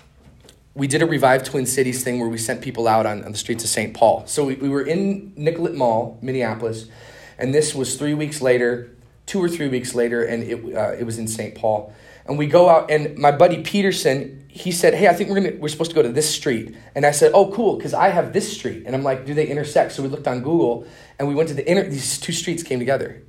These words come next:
in Saint Paul, and we went to the intersection of that thing. And, um, I'm not gonna get in, there were so many stupid, crazy, <laughs> cool things that happened, but I'm not gonna get into that for time's sake.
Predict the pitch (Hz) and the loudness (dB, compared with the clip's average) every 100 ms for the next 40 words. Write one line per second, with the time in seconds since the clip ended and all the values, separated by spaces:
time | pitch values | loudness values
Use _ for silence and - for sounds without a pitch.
0 | _ 123 117 123 123 123 - - 123 120 | _ -6 -4 -2 2 0 0 -6 -4 -4
1 | 117 131 147 131 117 151 160 120 - 117 | -4 -4 -4 -6 -4 -4 -2 -4 -6 -8
2 | 113 110 113 101 - 117 - - - _ | -10 -8 -6 -6 -10 -14 -14 -18 -20 _
3 | _ - - - - - - - 139 135 | _ -20 -20 -20 -20 -20 -10 0 2 4
4 | 127 120 - 127 127 120 113 110 - - | 2 -4 -2 2 4 4 0 -4 -10 -18
5 | - _ _ _ _ _ _ _ _ _ | -20 _ _ _ _ _ _ _ _ _
6 | _ - 151 160 160 127 120 127 127 139 | _ -4 2 2 2 -2 -2 -4 -2 -2
7 | 123 - - - 117 113 113 110 113 - | -2 -4 -4 -4 -2 -2 -2 -4 -6 -8
8 | - - - 101 117 117 110 - - 104 | -8 -12 -12 -6 -6 -6 -12 -14 -10 -8
9 | 110 - - - - 127 120 - 127 127 | -6 -8 -10 -10 -8 -8 -8 -6 -4 -2
10 | 117 117 113 110 110 104 101 - - - | 0 0 2 0 -2 -6 -10 -16 -18 -4
11 | - 151 170 170 147 151 135 123 - 123 | 4 8 6 4 -2 -2 2 2 2 -2
12 | 151 135 - 123 113 | -2 -2 0 0 0